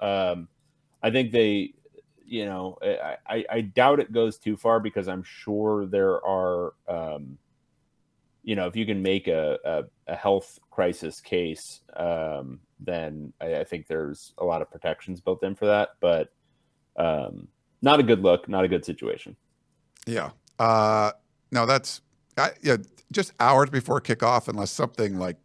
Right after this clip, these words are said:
Speaker 2: tragic
Speaker 1: Yeah, I mean, it,
Speaker 2: happened.
Speaker 1: it, it was ridiculous. Like, they, they, they did not, they, they should not have waited that long. Um, you, you, you gotta have your, like, drop dead time where,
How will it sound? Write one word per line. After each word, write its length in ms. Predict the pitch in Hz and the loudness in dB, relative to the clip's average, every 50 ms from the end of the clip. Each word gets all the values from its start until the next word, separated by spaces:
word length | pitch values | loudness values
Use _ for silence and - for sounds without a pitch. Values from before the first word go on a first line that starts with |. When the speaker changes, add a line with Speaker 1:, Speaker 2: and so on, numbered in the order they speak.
| _ - | _ -12
Speaker 2:
tragic 400 | - - 120 117 110 110 104 117 | -6 -2 0 0 0 0 2 4
Speaker 1:
Yeah, 100 | - 135 | 4 6
I 120 | 151 170 | 6 6
mean, 120 | - 190 185 | 6 6 6
it, 60 | 175 | 6
Speaker 2:
happened. 180 | - - 165 156 - - - | 6 4 2 2 2 0 0
Speaker 1:
it, 80 | 156 | 2
it 60 | 165 | 6
was 240 | 160 190 190 196 156 | 8 8 8 8 8
ridiculous. 720 | 135 131 110 110 92 - - 71 - - - - - - - | 4 4 6 6 4 4 0 -10 -10 -10 -12 -14 -16 -8 2
Like, 200 | - 117 117 98 | 4 4 6 6
they, 280 | 104 127 127 123 120 107 | 6 6 8 8 6 4
they, 360 | - 120 123 123 117 107 - - | 2 2 2 4 2 2 -2 -2
they 180 | 123 127 123 117 | 2 2 2 2
did 240 | 104 123 123 113 | 4 2 2 2
not, 340 | 110 123 110 107 95 - - _ _ _ _ - - - | 4 4 4 4 4 2 -4 _ _ _ _ -20 -20 -16
they, 240 | - 123 120 117 113 | -6 -2 0 0 0
they 180 | - 113 120 120 | 0 0 -2 -2
should 300 | 110 - - 147 123 110 | 0 4 4 4 6 6
not 220 | 120 117 107 - | 6 4 4 4
have 160 | - 101 85 | 2 -4 0
waited 260 | 85 90 85 80 78 - | 0 0 -2 -2 -4 -6
that 160 | 71 - - | -8 -10 -10
long. 220 | - - - - - _ _ _ _ _ - | -12 -16 -16 -16 -20 _ _ _ _ _ -4
Um, 500 | - - 95 92 90 87 85 85 87 87 - - | 0 0 2 2 2 0 -2 -4 -6 -8 -8 -8
you, 200 | 117 113 113 - - | -6 -4 -4 -4 -2
you, 280 | 110 113 113 110 92 _ _ _ _ _ _ _ _ _ _ _ _ _ _ _ _ _ _ _ _ _ _ _ _ _ _ _ _ _ _ _ | 0 0 0 0 -2 _ _ _ _ _ _ _ _ _ _ _ _ _ _ _ _ _ _ _ _ _ _ _ _ _ _ _ _ _ _ _
you 120 | - 131 143 | 2 6 10
gotta 200 | 160 180 175 175 | 12 12 12 12
have 180 | 175 160 143 | 10 8 8
your, 140 | 135 143 135 | 8 8 8
like, 180 | 123 110 104 95 | 8 8 6 8
drop 240 | 123 123 120 - | 8 8 8 8
dead 220 | - 123 117 110 101 | 8 6 6 6 4
time 420 | - 127 110 107 110 117 123 113 - _ _ - _ | 0 2 4 4 4 2 -2 -4 -8 _ _ -20 _
where, 640 | - 117 117 123 117 110 110 107 104 101 101 101 101 | -2 2 6 6 8 8 8 6 6 6 4 2 0